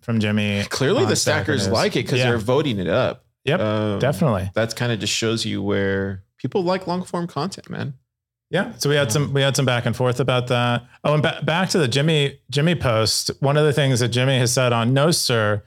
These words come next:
Speaker 1: is that he is going to buy a local, he's considering purchasing a local, uh, cash flow positive business
Speaker 2: Wow.
Speaker 1: and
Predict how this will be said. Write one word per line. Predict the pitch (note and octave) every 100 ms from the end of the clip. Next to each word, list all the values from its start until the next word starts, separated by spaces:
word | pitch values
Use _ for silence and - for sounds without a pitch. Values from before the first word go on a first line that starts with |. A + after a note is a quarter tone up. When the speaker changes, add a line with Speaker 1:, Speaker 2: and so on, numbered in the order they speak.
| _ _ _
Speaker 1:
is | C#3 C3 B2+
that | A#2 G#2+
he | C3
is | C3 A#2+
going | B2+ A#2+
to | A2+
buy | A#2 A2+ A2+
a | A2+
local, | A2+ A#2 B2+ -
he's | B2+ G#2 -
considering | - - F3+ E3+ C#3+ C3 A2 -
purchasing | - C3 C3+ - B2 A2+ A2+ A2+
a | B2+
local, | A#2+ B2+ C3 C3 A#2+ A#2+ A#2 A#2 _ _ _ _
uh, | C3+ A2+ A2 A2 G#2 - _ _ _ _ _ _ _ _ -
cash | C#3 C3 C3+
flow | D3
positive | B2 C#3 B2+ C#3+ C3+ C3 B2+
business | A2+ G#2+ A2 G2+ G#2 - - -
Speaker 2:
Wow. | G#2+ A2 A2 G#2+ F#2+
Speaker 1:
and | A#2 A2+ A2 G#2+